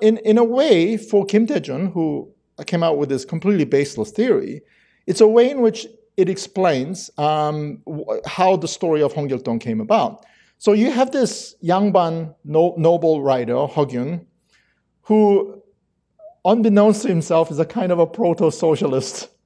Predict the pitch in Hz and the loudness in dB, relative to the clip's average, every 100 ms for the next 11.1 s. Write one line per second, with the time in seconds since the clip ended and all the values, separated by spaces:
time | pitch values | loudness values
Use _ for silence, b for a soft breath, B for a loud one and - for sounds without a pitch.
0 | _ _ _ _ - 170 151 143 156 143 | _ _ _ _ -2 0 2 2 0 -2
1 | 131 101 113 - 156 147 185 180 208 185 | -4 -6 -6 0 2 4 0 2 2 4
2 | 160 - 147 135 107 87 - _ 160 147 | 0 0 -6 -8 -10 -14 -16 _ -8 -2
3 | 170 160 139 143 143 143 147 160 135 135 | 0 2 0 -2 -4 -4 -6 -8 -6 -6
4 | 135 135 180 190 196 196 B B _ 175 | -6 0 2 4 2 0 B B _ -8
5 | 180 156 135 135 135 127 151 123 - - | -2 0 0 -2 -6 -2 -2 -2 -6 -16
6 | - _ _ _ _ 120 151 - 156 151 | -20 _ _ _ _ -8 -6 -2 0 2
7 | 156 156 - B B B 175 180 220 226 | 2 -4 -12 B B B 2 6 6 4
8 | 147 160 196 - 160 160 156 - - 190 | 2 2 0 -4 -2 0 0 -2 -2 0
9 | 185 190 180 165 170 - 170 156 151 147 | 4 2 2 -2 -2 -2 0 0 -4 -2
10 | 151 147 135 139 139 127 - 143 - - | 0 0 -2 -2 -2 -2 -4 -4 -4 -12
11 | - | -20